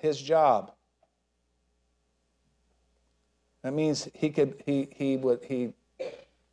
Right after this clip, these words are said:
could be dependent on. You know, you want to be somebody that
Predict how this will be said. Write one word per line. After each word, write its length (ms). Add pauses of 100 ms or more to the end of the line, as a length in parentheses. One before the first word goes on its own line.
(160)
could 140
be 120
dependent 580
on. 380 (1400)
You 80
know, 60
you 160
want 160
to 40
be 180
somebody 560
that 360